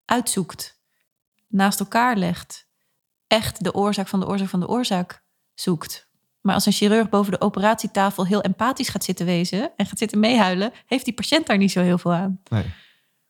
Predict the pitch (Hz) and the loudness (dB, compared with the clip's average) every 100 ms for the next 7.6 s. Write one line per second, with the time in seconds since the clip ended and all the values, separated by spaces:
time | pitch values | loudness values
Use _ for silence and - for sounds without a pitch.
0 | _ _ _ _ - 123 117 113 104 107 | _ _ _ _ 2 6 6 4 2 2
1 | 104 92 - 98 98 - 110 - 110 101 | 0 -2 -6 -8 -6 -6 -8 -4 -2 -2
2 | - _ _ _ 117 127 - 117 - - | -4 _ _ _ 6 6 8 6 6 4
3 | 120 113 117 127 262 330 208 185 - - | 4 4 6 6 6 6 6 4 4 4
4 | 208 143 143 392 254 180 180 - - - | 4 4 6 6 6 4 2 0 -4 -2
5 | 120 254 254 226 240 285 240 294 302 190 | 0 0 0 -2 0 2 4 4 2 0
6 | 196 240 247 - 302 190 196 - 240 240 | 0 2 0 0 2 2 0 0 0 2
7 | - 214 175 190 208 | 2 2 2 -2 -4